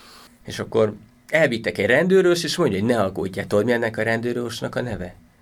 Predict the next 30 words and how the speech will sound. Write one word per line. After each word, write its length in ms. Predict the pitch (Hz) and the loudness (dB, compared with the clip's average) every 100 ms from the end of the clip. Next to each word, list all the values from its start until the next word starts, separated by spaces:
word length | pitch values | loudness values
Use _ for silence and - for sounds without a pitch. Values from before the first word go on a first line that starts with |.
| - | -6
Dar 200 | 101 101 | -2 0
es 140 | 95 | -2
Salaam. 440 | - - 92 92 95 - _ - | -6 -8 -8 -8 -12 -18 _ -14
Ez 100 | 104 | -8
a 80 | |
béke 340 | 95 110 - 101 | -2 -2 -2 -4
kapuja. 580 | 98 92 85 85 - - _ | -4 -4 -6 -12 -14 -20 _
Akkor 180 | - 131 | -8 -4
gyere 280 | 113 110 101 | 0 0 -2
be. 280 | 92 - - | -4 -8 -10
Akkor 180 | - 107 | -14 -6
bementem. 480 | 127 131 135 - 110 - | -4 -4 -8 -14 -18 -18
Jó. 140 | - - - | -20 -20 -20
És 60 | - | -10
akkor 160 | - 139 | -2 2
mondták, 360 | 123 107 98 | 2 0 -4
hogy 160 | 104 101 | -4 -4
jó, 300 | 123 131 117 | -2 -4 -4
oké. 340 | 104 - 98 | -10 -12 -14
Akkor 240 | - - 135 | -12 -6 0
át, 280 | 127 120 - | 2 0 -4
hát 200 | 107 110 | -8 -2
nem, 260 | 117 87 90 | 0 0 2
nem 200 | 113 107 | 0 0
tudnak 320 | 104 95 98 | -4 -4 -2
dönteni 460 | 101 107 95 101 | 2 0 2 -2
az 120 | 95 101 | -2 -2
ügyünkben, 640 | 110 123 135 135 143 139 | -2 0 2 4 2 4
át 200 | 101 98 | 0 0
kell 240 | - 104 | 0 0